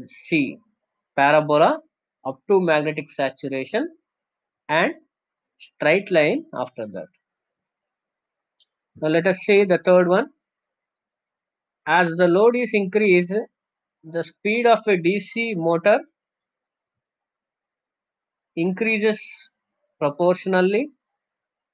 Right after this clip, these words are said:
remains constant, increases slightly, reduces slightly. What is the answer?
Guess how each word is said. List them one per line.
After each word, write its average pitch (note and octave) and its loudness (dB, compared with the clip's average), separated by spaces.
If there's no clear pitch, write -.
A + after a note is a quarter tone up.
remains F#3 0
constant, G3+ -2
increases A#3 -2
slightly, D#3+ -2
reduces F#3 0
slightly. C3 -6
What D3 -2
is F3 -2
the F3+ 0
answer? F3 0